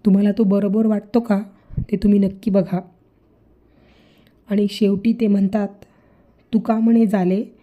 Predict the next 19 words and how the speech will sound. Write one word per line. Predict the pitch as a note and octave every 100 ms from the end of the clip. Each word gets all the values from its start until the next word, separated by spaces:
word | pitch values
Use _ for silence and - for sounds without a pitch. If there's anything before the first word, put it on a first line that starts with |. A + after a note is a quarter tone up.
| _ _ _ _ -
सायासाचे | - G3+ G3 G#3 G#3+ G3 G3+ G3+
फळ, | G3 F#3 - _ _ - - _ _ _
सरली | - - A3+ A3 A3 A#3
ती | B3+
वेळ | A#3+ G3 F#3+ B3 _ _
काळ | G3+ F3+ F3+
दोन्ही." | F#3 F3 - _ _ _ _ _ _ _ _ _ _ _ _
इथे | A#3 - G#3+ A#3 - _ _
सायास | - A3+ F#3+ G3 F#3+ - - _ - -
हा | - - - G#3+
शब्द | G#3+ F#3 F#3+
येतो. | F3+ E3 - _ _ _ _ _ _ _ _ _ _ _ _ -
सायास | - G#3 G3 G#3 - -
म्हणजे | F#3+ F#3+ G3
प्रयत्न, | G#3+ F#3+ F#3+ F#3+ G3 - _ _ _ _ _ _ _ _ _ _
एखाद्या | D#3+ - F#3+ G3+
गोष्टीसाठी | F#3+ G3 - A3 G#3 F3+ G3
केलेली | F#3+ F#3+ G3
धडपड | F#3+ F#3 F#3 G3